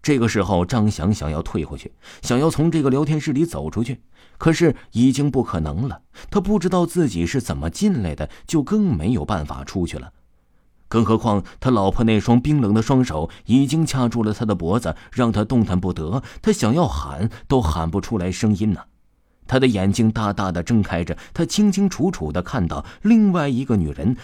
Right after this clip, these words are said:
在用长长的锋利指甲切割着他的血肉，每一次指甲的挥舞都会带起一片片血肉。张翔不知道自己挨了多少下，他只是看到自己身上的血肉在一点点的变少，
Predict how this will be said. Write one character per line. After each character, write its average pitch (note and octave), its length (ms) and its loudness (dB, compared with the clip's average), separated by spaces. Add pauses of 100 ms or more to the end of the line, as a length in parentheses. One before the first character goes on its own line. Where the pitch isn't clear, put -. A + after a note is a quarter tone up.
在 C#3+ 160 -2
用 A2+ 180 4
长 A2+ 380 -2
长 G#2 220 -2
的 F2+ 100 -2
锋 C3 280 -2
利 G#2+ 120 0
指 D3 240 0
甲 C3 320 -6 (160)
切 F#2+ 400 -2
割 F#2 240 -2
着 D#2+ 120 -10
他 - 180 -8
的 D#2 120 -10
血 D#2+ 240 -8
肉， D2 260 -14 (720)
每 A2+ 200 4
一 A#2+ 200 4
次 B2+ 200 0
指 A#2 240 0
甲 F2+ 160 -6
的 F2 100 -4
挥 A#2 220 0
舞 D#2+ 260 -6 (160)
都 B2+ 160 6
会 A2+ 160 0
带 G2 180 0
起 F2+ 200 -4
一 G2 180 2
片 G#2+ 220 -2
片 E2+ 160 -2
血 D#2 180 -4
肉。 D2 220 -14 (480)
张 D#3+ 200 0
翔 F2 300 -4 (220)
不 G3+ 160 0
知 E3+ 100 -2
道 D#3+ 180 0
自 C3+ 240 -2
己 E2 320 -6 (200)
挨 D3+ 180 0
了 C3 100 0
多 C#3 160 -2
少 E2+ 200 -2
下， G2 200 -8 (240)
他 G#3 140 2
只 B2 180 2
是 B2 140 -2
看 C3+ 240 -4
到 A#2 140 0
自 A2+ 180 -2
己 E2 160 -4
身 B2+ 260 0
上 A2 140 -2
的 E2+ 100 -2
血 F2+ 220 -4
肉 E2 180 -2 (160)
在 - 300 -4
一 B2+ 340 -2
点 F#2 300 -2
点 C#2+ 160 -8
的 D#2+ 100 -6
变 D#2+ 220 -6
少， - 260 -12